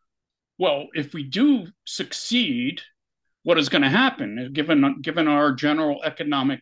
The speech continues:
backwardness, um, in Russia? And the question that Trotsky originally, but then Lenin also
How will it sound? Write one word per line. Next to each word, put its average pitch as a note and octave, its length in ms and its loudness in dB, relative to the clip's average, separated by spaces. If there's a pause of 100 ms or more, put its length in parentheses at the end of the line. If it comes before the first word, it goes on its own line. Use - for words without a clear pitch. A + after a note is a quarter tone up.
backwardness, C3+ 1000 -6 (320)
um, A#2 460 -2 (680)
in D#3 240 2
Russia? C3+ 540 -2 (520)
And D#3 440 4 (1700)
the D#3+ 100 -2
question A#3 520 4
that D#3+ 240 2
Trotsky G3 520 4
originally, D3 600 4
but D3 200 -4
then C3+ 420 0 (260)
Lenin D3+ 340 4
also B2 680 -2